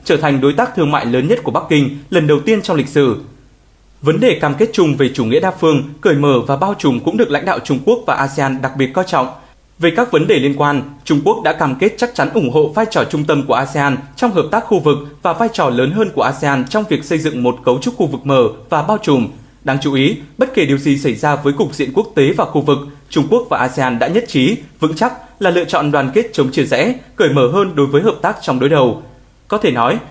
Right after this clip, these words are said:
năm hai nghìn không trăm hai mươi mốt có ý nghĩa rất lớn đối với cả Trung Quốc và asean, một điểm khởi đầu mới đầy cơ hội mới. Trung Quốc được cho là đang tích cực tìm hiểu, nghiên cứu, phát triển và hợp tác sản xuất vaccine covid mười chín với asean.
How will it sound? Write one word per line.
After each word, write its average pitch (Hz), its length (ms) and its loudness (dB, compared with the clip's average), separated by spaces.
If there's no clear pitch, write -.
năm 240 100 2
hai 233 120 0
nghìn 147 220 0
không 143 140 0
trăm 151 120 -2
hai 139 100 0
mươi 131 100 0
mốt 202 100 2
có 147 100 2
ý 147 100 4
nghĩa 165 200 0
rất 247 220 -2
lớn 147 220 2
đối 143 120 4
với 143 260 2
cả 131 180 0
Trung 139 180 -2
Quốc 240 200 2
và 120 100 0
asean, 135 420 0
một 202 140 0
điểm 156 220 2
khởi 139 100 4
đầu 131 120 2
mới 131 240 2
đầy 185 240 2
cơ 147 100 2
hội 135 160 0
mới. 135 280 2
Trung 147 200 0
Quốc 247 180 2
được 151 180 0
cho 208 180 0
là 147 120 0
đang 135 140 0
tích 160 200 -4
cực 156 200 -2
tìm 143 140 0
hiểu, 139 200 2
nghiên 139 260 -2
cứu, 131 240 0
phát 247 120 -2
triển 127 320 0
và 175 100 -2
hợp 156 200 2
tác 247 160 0
sản 233 180 -4
xuất 214 240 -2
vaccine 185 380 -2
covid 143 240 0
mười 160 200 0
chín 139 260 -2
với 147 120 4
asean. 135 440 -2